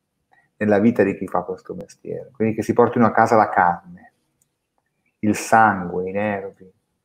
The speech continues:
non, non la teoria, la tridimensionalità, un'altra volta, dell'esperienza. In questo, secondo me,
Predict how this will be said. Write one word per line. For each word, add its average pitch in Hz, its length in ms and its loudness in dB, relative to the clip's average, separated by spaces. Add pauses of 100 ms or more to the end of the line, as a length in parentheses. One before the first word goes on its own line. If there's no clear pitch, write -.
(440)
non, 117 460 2
non 113 220 -2
la 98 160 -2
teoria, 95 520 -4
la 104 80 0
tridimensionalità, 98 1400 0
un'altra 95 400 -6
volta, 92 380 -4
dell'esperienza. 90 1040 -8 (840)
In 147 240 8
questo, 151 520 6
secondo 117 540 2
me, 110 640 -2